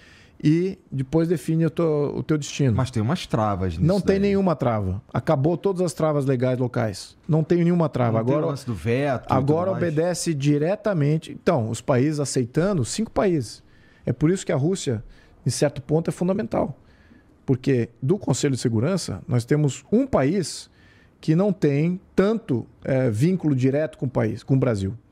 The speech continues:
Speaker 1: que é a Rússia. Os outros quatro têm interesse, ou são rivais, ou têm interesse. Então você tem lá a França, você tem Estados Unidos, tem Inglaterra e tem a China.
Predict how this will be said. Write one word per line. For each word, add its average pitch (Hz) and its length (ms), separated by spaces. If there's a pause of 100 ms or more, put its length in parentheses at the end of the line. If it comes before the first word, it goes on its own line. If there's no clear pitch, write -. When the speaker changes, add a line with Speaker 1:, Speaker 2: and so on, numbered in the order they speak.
(380)
Speaker 1:
que - 120
é - 20
a 190 40
Rússia. 170 420 (560)
Os 131 140
outros 196 160
quatro 165 440
têm 175 180
interesse, 190 580
ou 175 200
são 165 200
rivais, 147 640 (160)
ou 160 160
têm 180 160
interesse. 180 520 (300)
Então 139 160
você 139 100
tem 139 160
lá 110 160
a 92 40
França, 143 540 (520)
você - 120
tem 131 140
Estados 131 260
Unidos, 120 460 (460)
tem 123 100
Inglaterra 127 640 (320)
e - 60
tem - 120
a 151 60
China. 113 480